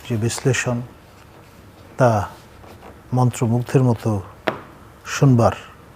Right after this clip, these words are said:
মতো বয়ান। তো এখানে তিনি যে জায়গাটায় শেষ করলেন, সেখান থেকে আমি যদি শুরু করি,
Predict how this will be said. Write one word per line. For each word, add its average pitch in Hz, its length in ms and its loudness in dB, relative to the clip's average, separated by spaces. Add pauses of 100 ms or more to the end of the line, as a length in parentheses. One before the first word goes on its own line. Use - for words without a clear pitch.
(580)
মতো 120 220 -2
বয়ান। 87 340 -2 (1400)
তো 151 120 -6 (120)
এখানে 180 320 2 (260)
তিনি 160 280 4
যে 139 200 4
জায়গাটায় 143 440 6 (100)
শেষ 139 200 6
করলেন, 123 360 4 (280)
সেখান - 360 -8
থেকে - 240 -6
আমি 110 180 2
যদি 107 220 -2 (120)
শুরু 120 300 -4
করি, 92 280 -6